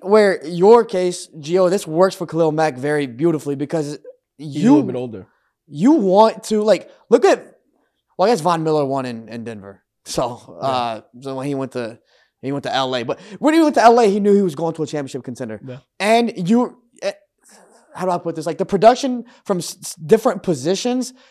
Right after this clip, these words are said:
Speaker 1: translate more directly to wins than other production from other positions. That
Speaker 2: Sure.
Speaker 1: you can more visually see.
Speaker 2: Yeah, yeah, yeah.
Speaker 1: I'm not saying a right guard isn't,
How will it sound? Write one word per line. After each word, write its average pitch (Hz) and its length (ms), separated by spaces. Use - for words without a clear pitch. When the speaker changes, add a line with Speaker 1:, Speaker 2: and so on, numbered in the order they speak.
Speaker 1:
translate 190 560
more 190 180
directly 180 560
to 170 140
wins 156 320
than 147 240
other 156 280
production 151 500
from 147 80
other 247 180
positions. 127 360
That 165 120
Speaker 2:
Sure. 127 200
Speaker 1:
you 262 120
can 226 240
more 190 260
visually 185 400
see. 156 500
Speaker 2:
Yeah, 151 80
yeah, 156 120
yeah. 160 80
Speaker 1:
I'm 151 60
not - 160
saying 233 180
a 165 60
right 160 320
guard 165 340
isn't, 156 400